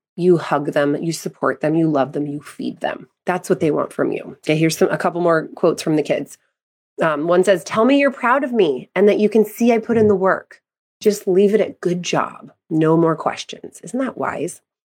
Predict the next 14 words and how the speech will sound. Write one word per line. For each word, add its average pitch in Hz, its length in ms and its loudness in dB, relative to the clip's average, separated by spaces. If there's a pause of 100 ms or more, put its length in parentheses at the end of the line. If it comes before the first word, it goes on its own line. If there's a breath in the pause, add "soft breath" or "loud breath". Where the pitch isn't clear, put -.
(560)
Uh, 151 180 0
next 175 240 0
one 202 100 4
is, 175 100 0
"Give 185 220 0
me 214 140 4
space. - 640 -2
Let 180 140 2
me 214 160 4
cool 233 300 -2
off 285 300 2
after 160 360 -2
a 156 60 0
pra-, - 280 -8